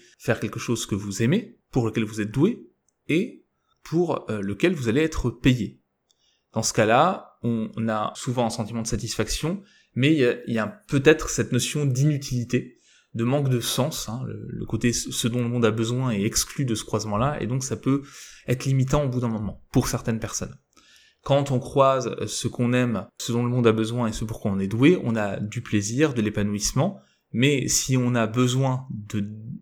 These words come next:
dégager des revenus de son activité, ou si c'est une activité qui nous prend beaucoup de temps et donc qui nécessite de générer des revenus, puisque c'est pas un loisir,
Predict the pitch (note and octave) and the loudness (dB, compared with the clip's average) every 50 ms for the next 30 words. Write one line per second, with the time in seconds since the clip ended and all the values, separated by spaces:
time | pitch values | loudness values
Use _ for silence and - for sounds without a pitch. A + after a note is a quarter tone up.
0 | _ - A#2 C3 C3+ B2+ B2+ B2 C3 B2+ A2+ A#2 G#2+ A2+ B2 A#2+ B2 C#3 E3 E3+ | _ -2 2 4 6 6 6 4 4 2 2 2 2 0 0 0 0 0 0 -2
1 | - - A#2 G#2 G2 - - A2 G2+ G#2 - D#3 G3+ A3+ - - - _ - C3 | -2 -2 -2 -2 -2 -4 -6 -8 -8 -2 0 0 0 0 -2 -10 -18 _ -12 -8
2 | - C3 A2+ A#2 G#2+ G#2+ G#2+ - - A2+ A2+ - C3+ B2+ - G#2+ G2+ F#2+ - - | -8 -4 -2 -2 -2 -2 -2 -4 -8 -6 -2 0 0 0 0 -2 -4 -4 -2 0
3 | B2 A#2 A2+ A2+ A2 - A2+ - - - B2 A#2+ A#2+ - - - - _ - A#2 | 0 0 0 -2 -4 -6 -6 -4 0 0 0 0 0 -4 -12 -20 -16 _ -4 -2
4 | G2+ A2 A2 A2 - - - - - - - A#2 G#2+ G#2+ G2+ - G#2 - - C3 | 0 0 -2 -2 -6 -14 -16 -16 -12 -4 -2 0 0 0 -2 -4 -4 -2 -2 -2
5 | C3 - - - - - - - - - _ - G2+ A#2 C#3+ D3 C#3 A#2+ G#2+ G2+ | -2 -4 -6 -8 -10 -14 -20 -20 -20 -18 _ -6 -2 2 2 2 2 2 0 0
6 | G#2+ G2 G2 F#2+ - F#2+ G2 A#2 D#3+ A3+ - - - _ - - - - - A#2 | -2 -2 -4 -4 -6 -4 -2 0 0 0 0 -4 -10 _ -18 -16 -12 -10 -8 -4
7 | - G#2 G2+ G2 G2 G2+ G2+ G#2 G2+ G#2 D#3+ F#3 F#3 - | -2 -2 -2 0 2 2 2 2 4 4 2 2 2 -2